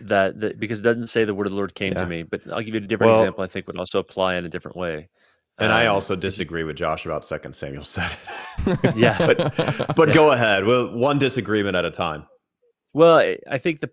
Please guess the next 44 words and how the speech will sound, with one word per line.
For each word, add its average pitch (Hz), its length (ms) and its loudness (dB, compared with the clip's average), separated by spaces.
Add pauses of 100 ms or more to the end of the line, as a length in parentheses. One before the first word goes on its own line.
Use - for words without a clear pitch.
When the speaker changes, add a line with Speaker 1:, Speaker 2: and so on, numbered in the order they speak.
Speaker 1:
the - 120 -6
point 151 260 -4
is, 120 220 -2
is 107 260 -12 (160)
just 123 240 -6
because, 113 680 -4 (120)
uh, 87 440 -4 (140)
there's 107 260 -4
a 98 60 -4
change 104 360 -6
later 101 300 -2
doesn't 98 340 -6
require 101 480 -2
the 95 140 -10
author 90 360 -8
to 85 140 -12
have 90 200 -8
to 90 100 -20
state 95 380 -8
it 82 200 -12 (200)
with 98 260 -8
some 90 340 -8
level 92 260 -6
of, 82 140 -8 (100)
or 92 100 -14
measure 87 340 -8
of 80 120 -10
doubt, 85 400 -4 (160)
w-, 90 240 -20 (300)
because 104 400 -6
as 120 180 2
it, - 240 -8
he's 120 200 -6
recording 147 440 -2
it, 104 160 -2 (300)
how 127 240 0
it - 100 -12
came 113 280 -6
to 90 120 -8
him. - 160 -12 (460)
He's 113 240 -6
not 135 180 2
necessarily 110 360 -4
recording 98 680 -4